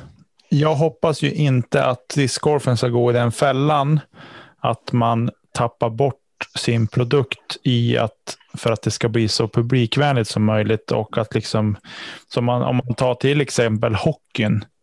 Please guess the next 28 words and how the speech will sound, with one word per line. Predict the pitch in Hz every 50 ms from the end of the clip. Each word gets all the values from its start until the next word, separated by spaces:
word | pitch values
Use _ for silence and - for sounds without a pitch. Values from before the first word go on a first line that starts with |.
| _ _ _ - - - - _ _ - -
eh, | - - - 120
och | 117 117
svensk | - 147 151 156 135 -
hockey | 117 113 107 - 104
som | 101 110
jag | 117 123 113
följer | - 110 107 107
mycket, | 107 107 101 - - - 113 107 - _ _ _ _ _ _ _
eh, | - - 107 110
nu | 123 127 117
ska | - -
jag | 117
försöka | 107 110 107 113
vara | 110 117 -
ruskigt | - 160 160 156 160 156 135 - 139 120
snabb | - 147 139 127 107 98
här, | 107 110 110
men | 113 120 123
där | 147 147 143
tycker | - - 117 - 123
jag | 120
att | 117
de | 135 127
har | 120
tappat | - - 135 120 - - 143 131
lite | 120 117 110 - -
greppet | 107 117 117 131 135 131 - _ - 113 - -
kring | - 113 110 107 107 107 107